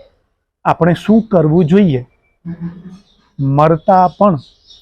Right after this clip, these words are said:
સત્ય ન છોડવું, આ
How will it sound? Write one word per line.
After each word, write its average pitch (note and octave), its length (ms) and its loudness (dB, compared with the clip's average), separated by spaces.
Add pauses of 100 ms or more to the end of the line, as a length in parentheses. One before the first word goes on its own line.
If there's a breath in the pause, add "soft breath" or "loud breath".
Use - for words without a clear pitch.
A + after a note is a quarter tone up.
(600)
સત્ય E3+ 560 -2 (1500)
ન D3 220 2 (280)
છોડવું, D#3+ 640 -2 (1400)
આ D#3 280 2